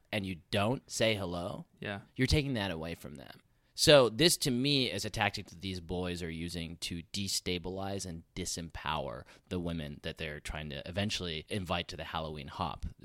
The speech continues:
Speaker 1: Eventually, at the end of the book, these girls are just kind of, are beaten down by this experience, and they're just Halloween hop ready.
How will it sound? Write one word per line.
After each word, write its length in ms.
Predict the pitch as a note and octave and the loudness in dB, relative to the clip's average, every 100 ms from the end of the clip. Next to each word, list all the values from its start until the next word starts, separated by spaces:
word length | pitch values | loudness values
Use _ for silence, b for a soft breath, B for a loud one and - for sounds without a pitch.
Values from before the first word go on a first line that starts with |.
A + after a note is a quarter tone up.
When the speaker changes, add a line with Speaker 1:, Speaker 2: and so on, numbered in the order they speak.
| - | -10
Speaker 1:
Eventually, 460 | F2+ G#2 A2 G2+ F2+ | -2 0 0 -2 -6
at 80 | F2 | -6
the 100 | D#2 | -8
end 120 | E2 | -8
of 60 | |
the 60 | E2+ | -4
book, 320 | D#3+ C#3 - | 2 2 2
these 160 | G2+ - | -6 -10
girls 300 | G2 F#2+ F2+ | -8 -8 -8
are 60 | |
just 200 | F2 E2+ | -10 -10
kind 160 | - D#2 | -10 -12
of, 140 | D2+ - | -14 -14
are 140 | F#2+ F2+ | -12 -10
beaten 320 | F2+ F2 E2+ | -10 -8 -2
down 260 | B2 C3 | 2 4
by 160 | A#2+ A2 | 4 2
this 200 | G#2 - | 0 -4
experience, 720 | F#2+ - G#2 G2 F#2+ F#2 - - | -6 -8 -6 -6 -6 -8 -8 -8
and 180 | F2+ | -8
they're 120 | E2+ E2 | -6 -8
just 360 | E2+ - - | -8 -8 -10
Halloween 380 | - E2+ E2+ D#2+ | -10 -8 -8 -8
hop 260 | E2+ D#2+ - | -8 -8 -6
ready. 440 | D#2+ D#2 C#2+ D#2 | -6 -6 -8 -12